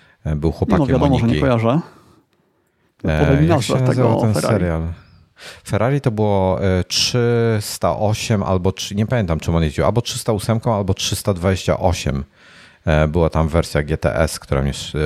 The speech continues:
Speaker 1: e, Tom Selleck, właśnie, Tom Selleck. E, Ferrari trzy dwa osiem G T S sobie zobacz, albo trzy, trzy zero osiem, e, G T S. Było G T S? Tak, trzysta osiem G T B i G T S.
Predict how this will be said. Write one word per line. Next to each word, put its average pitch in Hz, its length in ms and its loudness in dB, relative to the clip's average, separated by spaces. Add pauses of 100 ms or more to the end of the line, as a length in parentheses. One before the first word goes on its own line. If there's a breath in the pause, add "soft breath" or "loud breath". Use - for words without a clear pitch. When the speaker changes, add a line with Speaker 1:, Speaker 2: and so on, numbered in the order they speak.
(760)
Speaker 1:
e, - 40 -12
Tom 101 220 0
Selleck, 80 400 0
właśnie, 78 460 -4
Tom 90 160 0
Selleck. - 420 -4 (920 loud breath)
E, 82 200 0
Ferrari 95 340 0
trzy - 220 -4
dwa 107 220 0
osiem 92 300 0
G 85 140 0
T 65 200 -4
S - 180 -6
sobie 69 200 -8
zobacz, 67 680 -8
albo 80 240 0
trzy, - 240 -6 (200)
trzy - 380 -2
zero 76 280 2
osiem, 78 500 -2 (720 loud breath)
e, 71 220 -4
G 71 200 -2
T - 200 -4
S. 76 280 -2
Było 92 260 0
G 85 140 -4
T 78 160 -6
S? - 320 -4 (680 loud breath)
Tak, 82 220 0
trzysta - 320 0
osiem 92 220 0
G 87 100 0
T 90 140 0
B 85 180 2
i 80 80 -2
G 78 120 -2
T 71 260 -4
S. - 240 -8